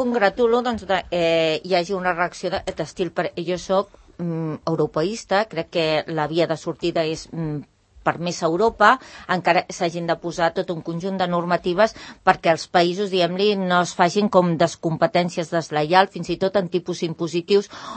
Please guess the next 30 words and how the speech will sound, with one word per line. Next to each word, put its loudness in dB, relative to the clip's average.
o, 12
mm, 0
tinguin 2
un 4
risc 2
país, 2
eh, 2
que 2
ens -2
afecti -2
el -4
conjunt -6
de -2
la -2
Unió -4
Europea. -4
Per 0
tant, 6
que 4
dins -2
de, 4
del 4
Regne 2
Unit 0
hi 4
hagi 4
una -2
veu 4
que -2
s'alci 2